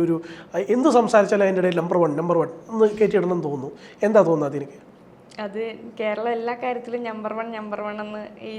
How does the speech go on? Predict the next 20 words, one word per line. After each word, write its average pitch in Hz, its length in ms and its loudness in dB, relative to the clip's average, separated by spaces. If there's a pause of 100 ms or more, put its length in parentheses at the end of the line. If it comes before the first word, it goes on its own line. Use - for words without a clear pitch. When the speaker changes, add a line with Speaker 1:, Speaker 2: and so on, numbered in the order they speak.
(200)
Speaker 2:
ജപിക്കുന്നത് 254 840 -4
പോലെ 269 240 2
എല്ലായ്പ്പോഴും 226 500 0
പറഞ്ഞുകൊണ്ടിരിക്കുകയാണ്. 196 580 -4
Speaker 1:
അതെ, 170 140 4
അതെ. 131 100 -4 (340)
Speaker 2:
പക്ഷേ 226 260 -6
കേരളത്തിൻ്റെ 220 500 -2 (300)
ഏതൊരു 240 260 -6
മേഖല 254 260 -2
എടുത്ത് 247 180 -4
നോക്കിയാലും, 202 320 -6 (100)
വിദ്യാഭ്യാസ 190 380 -4 (100)
മേഖല 196 260 -6
എടുത്ത് 220 160 -8
നോക്കിയാലും, 208 340 -4 (520)
ആരോഗ്യ 240 340 2
മേഖല 320 220 -2
എടുത്ത് 269 160 -2
നോക്കിയാലും 202 300 -4